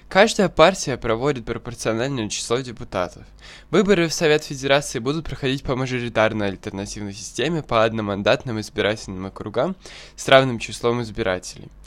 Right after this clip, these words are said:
Избиратели распределяют кандидатов в порядке предпочтения. Каждый бюллетень будет снабжён уникальным кодом, поэтому избиратель сможет постоянно отслеживать свой голос и проверять, правильно ли он был учтён.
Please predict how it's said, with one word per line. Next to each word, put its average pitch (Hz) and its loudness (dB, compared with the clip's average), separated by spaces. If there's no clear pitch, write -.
Избиратели 117 -2
распределяют 120 -2
кандидатов 123 -2
в - -18
порядке 113 -2
предпочтения. - -12
Каждый 143 -4
бюллетень 123 -2
будет 175 6
снабжён 135 2
уникальным 147 -2
кодом, 147 0
поэтому 117 -2
избиратель 117 0
сможет 135 -2
постоянно 123 0
отслеживать 113 -4
свой 104 -6
голос 127 0
и - -16
проверять, 147 -2
правильно 135 2
ли 113 2
он 104 -2
был 110 -4
учтён. - -8